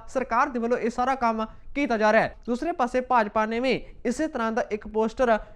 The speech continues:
ਜਾਰੀ ਕੀਤਾ ਹੈ, ਜਿਸ ਦੇ ਵਿੱਚ ਲਿਖਿਆ ਕਿ ਕੇਂਦਰ ਸਰਕਾਰ ਵੱਲੋਂ ਪੰਜਾਬ ਨੂੰ ਵੱਡਾ ਤੋਹਫਾ, ਜ਼ੀਰਕਪੁਰ ਪੰਚਕੂਲਾ ਬਾਈਪਾਸ ਲਈ ਅਠਾਰਾਂ ਸੌ ਅਠੱਤਰ ਕਰੋੜ ਰੁਪਏ ਮਨਜ਼ੂਰ ਕੀਤੇ, ਟ੍ਰੈਫਿਕ ਸਮੱਸਿਆ ਤੋਂ ਮਿਲੇਗੀ ਵੱਡੀ ਰਾਹਤ।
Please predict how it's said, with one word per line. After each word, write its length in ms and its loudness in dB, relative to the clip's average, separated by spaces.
ਜਾਰੀ 300 6
ਕੀਤਾ 340 2
ਹੈ, 120 2
ਜਿਸ 140 2
ਦੇ 80 2
ਵਿੱਚ 160 -2
ਲਿਖਿਆ 380 4
ਕਿ 120 -2
ਕੇਂਦਰ 360 -2
ਸਰਕਾਰ 400 0
ਵੱਲੋਂ 280 2
ਪੰਜਾਬ 340 6
ਨੂੰ 200 2
ਵੱਡਾ 340 6
ਤੋਹਫਾ, 560 4
ਜ਼ੀਰਕਪੁਰ 640 0
ਪੰਚਕੂਲਾ 640 2
ਬਾਈਪਾਸ 600 4
ਲਈ 220 6
ਅਠਾਰਾਂ 720 4
ਸੌ 260 8
ਅਠੱਤਰ 640 0
ਕਰੋੜ 320 0
ਰੁਪਏ 320 4
ਮਨਜ਼ੂਰ 380 0
ਕੀਤੇ, 460 4
ਟ੍ਰੈਫਿਕ 500 2
ਸਮੱਸਿਆ 480 -4
ਤੋਂ 160 -2
ਮਿਲੇਗੀ 520 0
ਵੱਡੀ 420 4
ਰਾਹਤ। 340 6